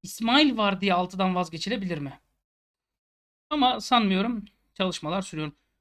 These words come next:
Konferans Ligi demişken Konferans Ligi fikstürümüz belli oldu. Arkadaşlar onu bunu şunu, e, dert etmeyeceğim. Ben şunu belirteyim.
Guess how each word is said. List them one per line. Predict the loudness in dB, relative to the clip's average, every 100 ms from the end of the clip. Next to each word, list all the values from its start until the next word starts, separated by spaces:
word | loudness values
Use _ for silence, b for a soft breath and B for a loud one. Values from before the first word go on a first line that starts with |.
| _
Konferans | 2 4 4 2
Ligi | 2 4
demişken | 4 0
Konferans | -2 0 0 0
Ligi | -4 -4
fikstürümüz | -6 -4 -2 -2 -2
belli | -4 0 2
oldu. | 0 -6 -8 _ _ _ _ _ _ _ _ _ _ _ _ _ 0
Arkadaşlar | 2 2 2 0
onu | 2 4
bunu | 4
şunu, | 6 4 2 -2 -8
e, | -4 0
dert | 4 4 4
etmeyeceğim. | 0 0 0 0 -6 _ _ _ _ _ _
Ben | 6 6
şunu | 6 4 6
belirteyim. | 4 2 0 -4 -4